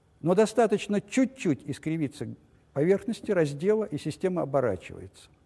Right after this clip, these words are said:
Вот приблизительно задача в первом варианте, в котором мы ее начали решать, через некое время мы поняли, что задача сводится к такому физическому явлению. Потом возникли другие, другие, третьи, четвертые, пятые.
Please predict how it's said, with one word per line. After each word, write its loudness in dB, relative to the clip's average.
Вот 2
приблизительно 0
задача 2
в -10
первом 6
варианте, 2
в -6
котором -2
мы -2
ее -4
начали -4
решать, -2
через 0
некое 0
время 0
мы -2
поняли, 2
что -4
задача 0
сводится -4
к -14
такому 0
физическому -10
явлению. -8
Потом 4
возникли 2
другие, 0
другие, -2
третьи, 0
четвертые, 0
пятые. 2